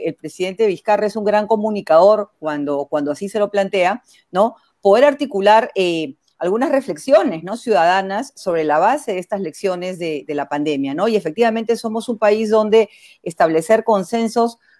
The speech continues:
nos resulta muy difícil, pero no es imposible, ¿no? Entonces, por ejemplo, hacia el final del discurso el presidente ha hablado de Pacto Perú,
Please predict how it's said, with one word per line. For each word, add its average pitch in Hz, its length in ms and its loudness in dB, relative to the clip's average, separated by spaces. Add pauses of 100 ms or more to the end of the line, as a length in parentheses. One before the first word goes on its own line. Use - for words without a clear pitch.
(120)
nos 180 120 -4
resulta 240 420 0
muy 269 260 4
difícil, 208 760 0
pero 202 200 4
no 233 100 2
es 269 160 0
imposible, 170 640 0 (120)
¿no? 185 220 2 (300)
Entonces, 269 280 0
por 277 160 4
ejemplo, 160 500 0 (100)
hacia 190 260 4
el 196 60 6
final 240 220 4
del 349 120 2
discurso 277 380 -2
el 262 60 0
presidente 208 400 -2
ha 220 40 6
hablado 208 300 6
de 165 80 2
Pacto 170 360 -2
Perú, 302 360 2